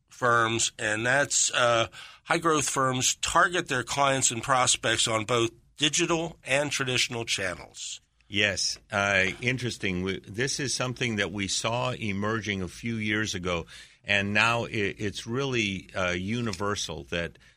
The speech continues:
Speaker 2: uh, if you're going to reach your audience, you need to be on both traditional and digital. And when a firm is just on one, they're sacrificing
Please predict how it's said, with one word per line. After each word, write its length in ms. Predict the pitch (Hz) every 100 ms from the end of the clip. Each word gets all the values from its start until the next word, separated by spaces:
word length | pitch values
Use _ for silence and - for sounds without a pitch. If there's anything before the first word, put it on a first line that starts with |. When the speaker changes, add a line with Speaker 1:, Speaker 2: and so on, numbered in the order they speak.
| _ _
Speaker 2:
uh, 360 | 98 95 92 92 -
if 240 | 120 117 117
you're 160 | 113
going 460 | 92 95 131 139 127
to 160 | 123
reach 560 | 104 95 110 107 - -
your 300 | 113 92 85
audience, 560 | 95 95 92 90 85 -
you 100 | 95
need 300 | 92 98 92
to 40 | 85
be 240 | 87 85
on 160 | 82 78
both 460 | 76 76 67 - - 73 _ _ _ _
traditional 800 | - 98 85 98 - 101 90 85 -
and 380 | 95 95 90 78
digital. 520 | 87 78 78 69 - - - _ -
And 460 | 98 98 98 98 98
when 500 | 101 101 98 95 87
a 160 | 104 95
firm 500 | - 127 127 123 107
is 160 | 90 78
just 360 | 113 117 -
on 340 | 104 92 92 90
one, 460 | 104 107 92 87 85 - _ -
they're 240 | 92 87
sacrificing 1300 | - 110 107 - 104 - 98 92 90 - 87 85 82